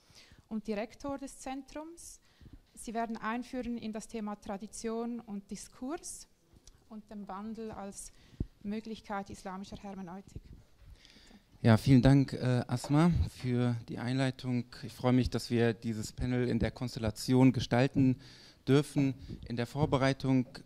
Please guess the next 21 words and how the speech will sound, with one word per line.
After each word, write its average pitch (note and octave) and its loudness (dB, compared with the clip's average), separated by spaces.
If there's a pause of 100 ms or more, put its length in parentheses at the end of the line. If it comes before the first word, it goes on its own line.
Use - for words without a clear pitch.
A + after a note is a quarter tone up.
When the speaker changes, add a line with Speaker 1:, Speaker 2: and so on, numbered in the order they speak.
(140)
Speaker 2:
ähm, A#2+ 0
also A2+ -2
in A#2 4
der A2+ 2
konzeptionellen B2+ -4
Vorbereitung A#2+ -10
des A2+ -10
Panels A#2+ -4
hatten A2+ -8
wir A#2 -2
auch A2 -6
mit, A2 -8 (180)
äh, G#2 -10
Herrn G#2+ -8 (160)
Khurshid C3+ -6
einige A2+ 0
Gedanken A#2+ -2
formuliert. A#2 0 (520)
Und A#2+ 2
ich A2 0
werde B2 4